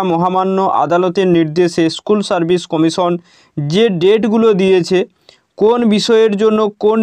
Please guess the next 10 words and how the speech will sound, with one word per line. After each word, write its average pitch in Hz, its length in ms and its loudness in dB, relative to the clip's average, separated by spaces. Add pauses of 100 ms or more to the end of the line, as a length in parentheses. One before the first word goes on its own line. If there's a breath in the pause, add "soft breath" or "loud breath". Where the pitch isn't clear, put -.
(100)
ডেট 208 180 2 (160)
উল্লেখ 196 280 2 (120)
করা 190 160 2 (100)
হয়েছে 190 300 0 (140)
এবং 185 120 0 (140)
যে 196 80 2 (160)
কাউন্সেলিং 208 440 -2 (120)
প্রক্রিয়াটি 180 560 -2 (120)
চলবে 165 340 2 (580 loud breath)
সিক্সথ - 380 -2